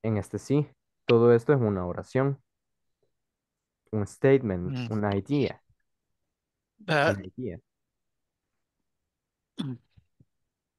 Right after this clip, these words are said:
Speaker 1: Yeah, tell me, Jency.
Speaker 2: No, I think that's how you are different, and what do you dis-, do display that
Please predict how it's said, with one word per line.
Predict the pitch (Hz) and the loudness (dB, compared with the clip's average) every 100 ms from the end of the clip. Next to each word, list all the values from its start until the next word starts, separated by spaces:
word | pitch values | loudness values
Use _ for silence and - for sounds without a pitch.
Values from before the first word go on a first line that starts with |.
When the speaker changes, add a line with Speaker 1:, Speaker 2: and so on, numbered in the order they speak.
| _ _ | _ _
Speaker 1:
Yeah, | 175 127 | 0 0
tell | 98 214 208 | 2 2 4
me, | 113 | 2
Jency. | 101 98 - 180 - _ _ _ _ _ _ _ _ _ _ _ _ _ 175 | 0 -4 -6 -10 -12 _ _ _ _ _ _ _ _ _ _ _ _ _ 2
Speaker 2:
No, | 294 | 4
I | 220 233 | 6 4
think | - 254 180 | 2 2 2
that's | 160 - - - | 2 0 -2 -4
how | - 214 | 4 6
you | 254 247 254 | 6 6 6
are | 247 | 4
different, | 196 233 247 - 247 247 240 - | 2 0 0 0 2 4 2 0
and | 214 185 170 160 147 147 233 247 _ _ _ - | -4 -2 -4 -6 -6 -8 -12 -16 _ _ _ -6
what | 170 | -2
do | 175 | 0
you | 185 | 0
dis-, | 180 - - _ | 0 -2 -4 _
do | 165 160 151 143 143 - | -4 -2 -2 -4 -6 -4
display | - - 202 147 | -4 0 0 0
that | 139 123 | -2 -2